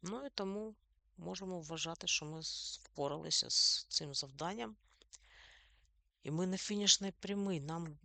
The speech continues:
залишилось ще дві задачки, і ми можемо відпочивати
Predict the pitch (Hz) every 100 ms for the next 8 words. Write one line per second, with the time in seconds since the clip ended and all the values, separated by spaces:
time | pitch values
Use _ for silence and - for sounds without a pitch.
0 | - - 165 196 - 165 147 - 185 156
1 | 143 - - 151 160 135 - 220 247 -
2 | 147 147 _ _ _ - 156 170 175 180
3 | 165 156 156 160 - 156 180 220